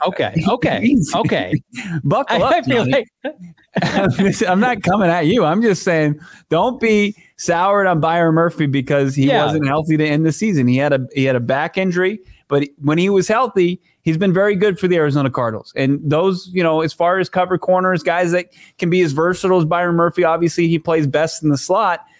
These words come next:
Speaker 2: They don't grow on trees here. So if you can keep one, if a team like the Bears doesn't go and just overspend on him 'cause they have just a ton of cap, draft, uh, salary cap space,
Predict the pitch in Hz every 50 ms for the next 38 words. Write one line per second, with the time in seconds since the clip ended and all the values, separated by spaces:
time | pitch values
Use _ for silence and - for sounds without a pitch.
0 | _ - 151 160 175 170 170 180 180 180 180 185 165 - - 190 202 202 196 160
1 | - 165 143 123 107 - _ _ _ _ _ - - 160 147 147 147 147 143 -
2 | 165 151 123 165 165 156 175 160 151 - 202 226 214 - 170 160 147 147 151 160
3 | 165 165 _ _ _ _ _ _ _ _ _ _ _ _ - 135 123 147 127 -
4 | 175 185 185 175 170 147 - 151 127 156 165 185 180 160 151 175 160 156 160 143
5 | 156 160 160 156 143 147 147 131 - 147 160 160 160 147 - - - 175 185 185
6 | 165 151 143 139 139 139 127 139 143 143 143 139 127 123 - - - - _ _
7 | - 147 147 139 - - - - 139 131 - - _ - - 165 175 175 147 127
8 | - _ - - 156 160 196 - - 139 127 160 170 190 196 - - 143 139 131
9 | 127 127 123 - 160 185 233 220 180 135 - 143 120 117 - - - 131 123 123
10 | 143 139 -